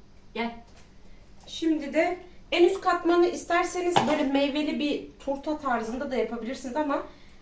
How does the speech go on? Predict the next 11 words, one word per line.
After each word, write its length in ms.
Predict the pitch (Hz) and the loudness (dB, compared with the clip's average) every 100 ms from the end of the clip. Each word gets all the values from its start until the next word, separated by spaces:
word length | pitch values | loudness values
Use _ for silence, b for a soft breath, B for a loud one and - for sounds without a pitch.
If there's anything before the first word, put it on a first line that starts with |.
| B - - | B -16 -4
e, 240 | 233 233 233 | 0 2 2
ben 260 | 311 311 | 2 2
dediğim 320 | 320 330 330 254 | 0 2 2 2
gibi 200 | 240 302 | 2 2
yine 280 | 277 294 | 4 2
kendi, 640 | - 294 262 240 254 277 302 - - - - - - - - - - | 0 -4 -4 -4 -4 -4 -6 -12 -18 -20 -20 -20 -20 -20 -20 -20 -14
e, 920 | 208 202 196 190 185 175 - - - - - - - - - - - - - - - - - - - - - - - - | -6 -2 0 0 -2 -4 -4 -8 -12 -16 -18 -20 -20 -20 -20 -20 -20 -20 -20 -20 -20 -20 -20 -20 -20 -20 -20 -20 -20 -6
doğaçlama 540 | 247 220 214 - 226 220 | 2 2 2 -4 -4 -4
gibi 220 | 185 180 | -2 -2
olsun 300 | 175 170 196 | -2 -4 -10
istedim. 400 | - - - | -10 -12 -10